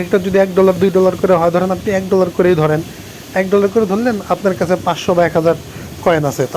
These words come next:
আপনার কাছে পাঁচশো বা এক হাজার ডলার। তো এটার জন্য কিন্তু লং টাইম প্রসেস, নিয়মিত মাইনিং করবেন, দিনে শুধুমাত্র একবার এই কাজটা করা লাগে। তো আমি আশা করি সবাই দিনে নিয়মিত একবার এই কাজটা গুরুত্ব দিয়ে করবেন। আমরা কিন্তু পাই থেকে ভালো একটা পেমেন্ট সামনে পেতে চলেছি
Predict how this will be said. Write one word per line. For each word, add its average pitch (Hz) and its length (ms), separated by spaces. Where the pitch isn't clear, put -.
আপনার 165 280
কাছে - 220
পাঁচশো 165 260
বা 160 100
এক 151 80
হাজার 147 240
ডলার। 131 200
তো 226 40
এটার 196 240
জন্য 208 140
কিন্তু 202 140
লং 180 100
টাইম 190 120
প্রসেস, 202 300
নিয়মিত 190 400
মাইনিং 180 260
করবেন, 214 200
দিনে 196 240
শুধুমাত্র 190 380
একবার 190 280
এই 180 120
কাজটা 165 320
করা 160 220
লাগে। 151 180
তো - 100
আমি 190 140
আশা 214 200
করি 226 140
সবাই 175 260
দিনে 196 140
নিয়মিত 196 300
একবার 202 260
এই 180 100
কাজটা - 280
গুরুত্ব 220 280
দিয়ে 214 120
করবেন। 143 300
আমরা 180 220
কিন্তু 214 160
পাই 214 140
থেকে 208 140
ভালো 180 220
একটা - 220
পেমেন্ট 185 340
সামনে 180 280
পেতে 214 260
চলেছি 160 340